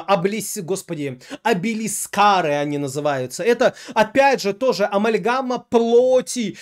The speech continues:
и душ псайкеров. По сути своей, ребята, это вот такая, чтобы вы понимали, это гигантский, э, стальной шпиль, а сделанный из чёрного камня. Только чёрный камень, он может быть по-, как бы положительно заряжен и отрицательно.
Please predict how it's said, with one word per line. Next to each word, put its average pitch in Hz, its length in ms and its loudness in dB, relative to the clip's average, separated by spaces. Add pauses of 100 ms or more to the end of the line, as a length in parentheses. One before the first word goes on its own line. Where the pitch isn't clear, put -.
(100)
и 214 360 0
душ 175 520 -4
псайкеров. 208 1040 -2
По 240 100 0
сути - 340 -2
своей, 220 520 -4
ребята, 196 560 0 (420)
это 262 280 4
вот 220 140 -2
такая, 247 340 0
чтобы 165 320 -2
вы 202 100 -4
понимали, 214 500 -2
это 202 300 -2
гигантский, 202 1000 -2
э, 165 580 2
стальной 220 480 -2
шпиль, - 640 -2 (220)
а 226 100 2
сделанный 240 640 -4 (180)
из 220 240 -2
чёрного 240 560 0
камня. 202 420 2
Только 202 280 0
чёрный 240 340 -2
камень, 311 420 -2
он 196 120 -2
может 214 280 -2
быть 180 280 -4
по-, 180 220 2
как 190 200 -2
бы 165 160 -2
положительно 233 720 2
заряжен 170 560 -2
и 233 60 -2
отрицательно. 220 800 -4